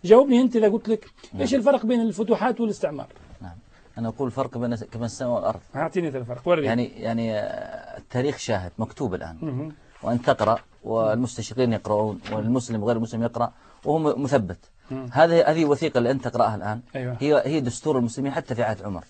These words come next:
Speaker 2: وحتى في عهد النبي صلى الله عليه وسلم، ومن أتى بعده. أقول انظر الآن الاستعمار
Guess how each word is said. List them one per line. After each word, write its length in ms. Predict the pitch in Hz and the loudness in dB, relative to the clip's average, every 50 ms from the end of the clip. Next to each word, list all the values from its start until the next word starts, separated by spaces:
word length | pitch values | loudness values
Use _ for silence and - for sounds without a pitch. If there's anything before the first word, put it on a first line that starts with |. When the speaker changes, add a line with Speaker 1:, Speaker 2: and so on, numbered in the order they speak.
| - | -12
Speaker 2:
وحتى 280 | - - 156 151 - 131 | -4 -2 -2 -2 -2 -2
في 80 | 127 131 | 0 0
عهد 140 | 143 127 | 0 0
النبي 280 | 127 123 120 113 110 104 | 0 0 0 -2 -2 -4
صلى 140 | 101 - 101 | -6 -6 -6
الله 100 | 92 - | -6 -6
عليه 100 | - - | -8 -10
وسلم، 160 | - - - - - - - - - - - | -12 -14 -14 -14 -16 -18 -20 -20 -20 -10 -4
ومن 220 | - 131 156 165 156 | -2 0 0 0 0
أتى 220 | 151 147 147 135 | 0 0 2 4
بعده. 380 | 120 123 110 101 95 92 90 - - - _ _ _ - - - - - _ _ - | 4 4 2 2 -2 -6 -8 -10 -18 -20 _ _ _ -20 -20 -20 -20 -20 _ _ -8
أقول 640 | - - - - - 135 - 147 175 190 190 175 - - - - - | -6 -6 -4 -2 -2 -2 0 2 2 2 2 0 -2 -10 -8 -4 -2
انظر 280 | 170 185 180 156 143 135 | 0 0 0 0 0 0
الآن 280 | 123 - 139 131 123 | 0 -2 -2 -2 -2
الاستعمار 480 | 113 113 - - 123 117 104 98 95 | -4 -4 -6 -6 -6 -6 -4 -6 -8